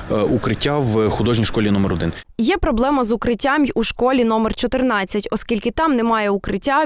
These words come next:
Speaker 2: підвал у непридатному стані і поряд немає надійних приміщень, де можна було б заховатись під час тривог. За словами директора школи номер чотирнадцять Юрія Демчука,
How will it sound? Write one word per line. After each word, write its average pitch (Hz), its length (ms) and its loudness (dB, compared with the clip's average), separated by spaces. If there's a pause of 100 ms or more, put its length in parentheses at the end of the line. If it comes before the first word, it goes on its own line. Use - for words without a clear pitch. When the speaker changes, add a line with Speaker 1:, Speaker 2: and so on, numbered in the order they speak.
Speaker 2:
підвал 196 440 2
у 208 80 2
непридатному 196 720 0
стані 285 420 0
і 214 140 -4
поряд 240 360 0
немає 208 360 0
надійних 208 440 0
приміщень, 208 640 0
де 220 140 -2
можна 277 320 0
було 269 240 2
б 233 80 -2
заховатись 208 580 -2
під - 160 -6
час 190 220 -4
тривог. 190 460 -2
За 247 120 0
словами 311 420 2
директора 208 500 -2
школи 202 380 0
номер 196 280 0
чотирнадцять 214 720 -2
Юрія 190 280 0
Демчука, 208 540 0